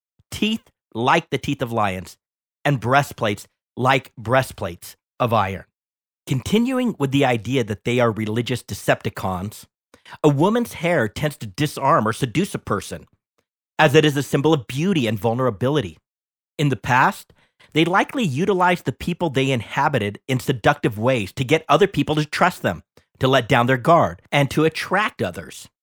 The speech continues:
Once disarmed and trust was established, these demons would tear their victims apart, ripping meat out of them, the way a lion does to its prey. So what about the breastplate?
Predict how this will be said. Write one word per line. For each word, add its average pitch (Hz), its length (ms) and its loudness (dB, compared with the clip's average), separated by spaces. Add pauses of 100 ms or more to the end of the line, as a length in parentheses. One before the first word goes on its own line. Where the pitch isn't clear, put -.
(400)
Once 156 340 2
disarmed 143 840 0
and 131 120 -2
trust - 360 0
was 113 160 -2
established, 110 760 -2 (360)
these 135 180 0
demons 143 400 2
would 117 160 -2
tear 151 200 0
their 180 120 2
victims 123 480 -2
apart, 113 440 0 (100)
ripping 131 340 2
meat 131 260 0
out 107 160 0
of 95 120 -4
them, 92 260 -4 (240)
the 131 60 0
way 131 200 4
a 120 80 4
lion 113 380 2
does 107 220 -4
to 113 120 -6
its - 140 -8
prey. 95 400 -6 (1300)
So 135 120 -2
what 147 200 4
about 185 200 0
the 151 60 -10
breastplate? 196 600 -2